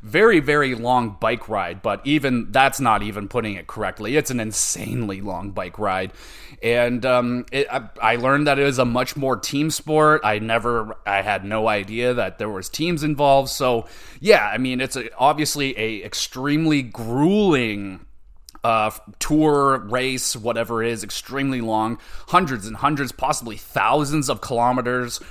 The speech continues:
ridden over this, this tour. So you get an in-depth look at how all that is going down. And obviously, uh, it was cool. It wasn't, I mean, I'm not gonna say it's a must-watch or anything, but if you're curious, if you like these kind of sports documentaries, then yeah, you're gonna probably enjoy it.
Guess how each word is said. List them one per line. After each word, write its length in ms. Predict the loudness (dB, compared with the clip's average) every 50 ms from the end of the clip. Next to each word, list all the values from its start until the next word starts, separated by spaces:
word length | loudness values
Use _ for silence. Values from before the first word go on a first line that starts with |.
| -18 -16 -12
ridden 540 | -6 -2 0 0 2 2 2 2 2 0 0 2
over 380 | 0 0 0 0 -2 -2 -2
this, 440 | -2 -2 -4 -4 -4 -4 -4 -6 -8
this 340 | -10 -8 -8 -8 -8 -8 -10
tour. 480 | -10 -6 -4 0 2 2 2 0 0 -6
So 380 | -6 -4 -2 0 0 0 -2 -4 -10 -14 -16 -12 -8
you 80 | -4
get 160 | -2 0 0 0
an 120 | 0 -2 0
in-depth 520 | -2 -2 -2 -2 -2 -2 -2 -2 -4 -8 -6
look 340 | -2 0 0 0 0 -4 -6 -2
at 200 | -2 -2 -2 -2
how 260 | 0 2 2 2 2
all 260 | 0 0 -2 -2 -2
that 220 | -2 -4 -6 -6 -6
is 100 | -8 -10
going 280 | -8 -8 -8 -8 -8
down. 360 | -8 -8 -8 -8 -8 -10 -12 -12
And 140 | -10 -4
obviously, 640 | -2 0 0 0 -2 -6 -8 -8 -6 -6 -6 -6 -6 -8 -12 -16 -16 -16 -14 -8 0
uh, 220 | 4 4 6 6 6
it 80 | 6 6
was 160 | 6 4 0
cool. 340 | 2 4 6 6 6 6 4
It 80 | 2
wasn't, 540 | 2 4 2 4 2 0 0 0 -2 -4 -2
I 160 | 0 2 2 2
mean, 240 | 2 0 -2 0
I'm 120 | 0 2 4
not 180 | 4 4 4
gonna 120 | 2 0 0
say 220 | 0 0 0 0
it's 140 | 0 0 0
a 40 | 0
must-watch 720 | 2 2 2 2 0 0 -4 0 2 4 4 2 2 -2
or 60 | -4
anything, 420 | -2 -2 -4 -6 -6 -6 -4 -4 -2
but 120 | -2 -4
if 120 | -4 -4 -10
you're 100 | -12 -12
curious, 580 | -6 0 2 4 4 6 6 4 4 2 0
if 100 | -4 -8
you 120 | -8 -6 -2
like 260 | 0 -2 -2 -2 -4
these 160 | -8 -8 -6
kind 200 | -4 -2 -2 -2
of 60 | -2
sports 400 | -4 -6 -6 -2 -2 -2 -2 0
documentaries, 680 | 2 2 2 2 2 0 -2 0 0 0 0 -2 -2 -4
then 180 | -4 -4 -2
yeah, 160 | 0 0 0 0
you're 180 | -2 -4 -4
gonna 200 | -2 -2 -2 -2
probably 520 | 0 0 0 0 0 0 -4 -4 -2 -2 -2
enjoy 360 | -2 -4 -4 -4 -2 0 2
it. 240 | 2 2 0 0